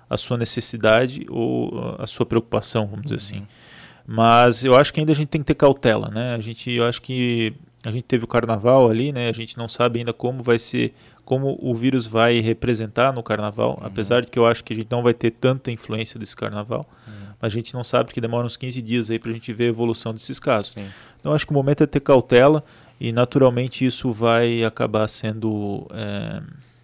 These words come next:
Speaker 1: retirado ao longo.
Speaker 2: O ponto-chave, né, secretário, eu acho que é a questão do,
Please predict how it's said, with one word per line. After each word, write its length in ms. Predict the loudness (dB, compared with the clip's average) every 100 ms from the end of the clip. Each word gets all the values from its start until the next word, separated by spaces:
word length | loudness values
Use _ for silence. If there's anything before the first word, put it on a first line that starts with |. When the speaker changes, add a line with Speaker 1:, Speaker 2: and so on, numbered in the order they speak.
| _ -8
Speaker 1:
retirado 520 | -8 0 4 4 4 _ -16
ao 100 | -10 -8
longo. 180 | -8 -10
Speaker 2:
O 100 | -12
ponto-chave, 1080 | 0 2 2 0 -2 2 2 2 -2 -4 -2
né, 420 | -2 0 -2 -2
secretário, 600 | -4 -6 -6 -2 0 2
eu 120 | 0
acho 200 | 0 -4
que 100 | 0
é 60 | 0
a 60 | 2
questão 640 | -2 -6 -2 0 0 -2
do, 880 | -2 0 0 2 0 0 -2 -4 -8